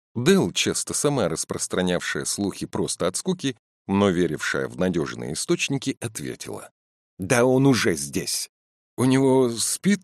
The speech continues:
так что ли?» «Чем-то он болен, это точно. Весь такой бледный, худющий, выглядит словно ходячая смерть.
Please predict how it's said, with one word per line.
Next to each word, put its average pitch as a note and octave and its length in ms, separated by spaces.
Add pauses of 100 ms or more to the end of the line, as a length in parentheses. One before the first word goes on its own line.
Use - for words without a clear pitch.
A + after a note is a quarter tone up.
так C#3+ 200
что - 200
ли?» C#2 200 (600)
«Чем-то G#2 460
он A2+ 180
болен, F2+ 480 (180)
это A2+ 200
точно. - 560 (480)
Весь - 280
такой G#2+ 260
бледный, F2+ 680
худющий, - 840 (360)
выглядит G2 640
словно A2 400
ходячая F#2+ 500
смерть. D#2 560